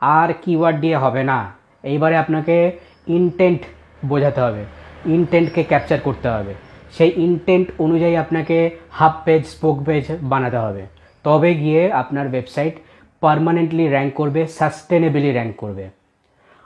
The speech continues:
আমাকে যোগাযোগ করুন, আমাদের কোম্পানির সাথে যোগাযোগ করুন,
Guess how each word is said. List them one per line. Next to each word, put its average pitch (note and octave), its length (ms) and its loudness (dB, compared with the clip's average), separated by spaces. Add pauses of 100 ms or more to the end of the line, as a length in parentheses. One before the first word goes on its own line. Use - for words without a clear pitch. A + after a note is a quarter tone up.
আমাকে D#3+ 440 2
যোগাযোগ D#3 460 0
করুন, D#3+ 380 -2
আমাদের C#3+ 340 -2
কোম্পানির D3 380 0
সাথে D3+ 260 0
যোগাযোগ C#3+ 380 2
করুন, D#3+ 320 -2